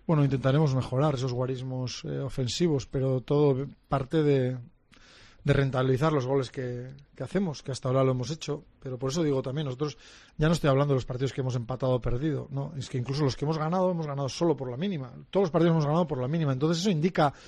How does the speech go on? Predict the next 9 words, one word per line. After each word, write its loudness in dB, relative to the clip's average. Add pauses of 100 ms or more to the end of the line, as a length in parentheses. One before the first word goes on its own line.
(600)
la 2
dificultad 0
que 2
tenemos -2
para -4
ganar 0
los 0
partidos. 4
Entonces 0